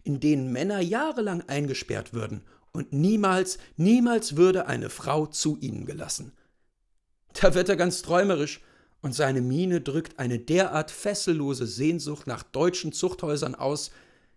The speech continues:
dass ich fürchte, ihn wird gleich der Schlag treffen. Als wir vom Krieg sprechen, wird er lebhaft und beinahe jung. Er arbeite an einer technischen Erfindung,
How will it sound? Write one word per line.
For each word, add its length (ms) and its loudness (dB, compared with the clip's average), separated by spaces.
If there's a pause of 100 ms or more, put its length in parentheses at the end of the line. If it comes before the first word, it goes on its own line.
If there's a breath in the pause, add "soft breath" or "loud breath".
(180 soft breath)
dass 240 -2
ich 160 -6
fürchte, 480 4 (240 loud breath)
ihn 200 -2
wird 180 -2
gleich 360 -2
der 140 -4
Schlag 400 -2
treffen. 400 -14 (600)
Als 280 4
wir 140 6
vom 180 0
Krieg 260 0
sprechen, 720 -4 (140)
wird 180 2
er 60 10
lebhaft 600 -2
und 160 0
beinahe 440 6
jung. 340 2 (420)
Er 220 -4
arbeite 500 0
an 100 -6
einer 320 -10
technischen 560 -2
Erfindung, 580 -6